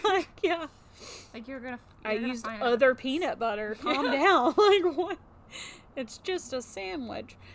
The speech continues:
Speaker 1: Um, anyways, so, yeah, he just seems like a douchebag.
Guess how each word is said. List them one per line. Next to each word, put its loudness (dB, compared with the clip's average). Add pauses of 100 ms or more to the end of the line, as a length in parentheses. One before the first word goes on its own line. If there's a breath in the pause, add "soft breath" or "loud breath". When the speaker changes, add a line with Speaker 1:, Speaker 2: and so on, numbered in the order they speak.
(160 loud breath)
Speaker 1:
Um, -2
anyways, -8
so, 0
yeah, -4 (220)
he -2
just -8
seems -8
like -8
a -14
douchebag. -10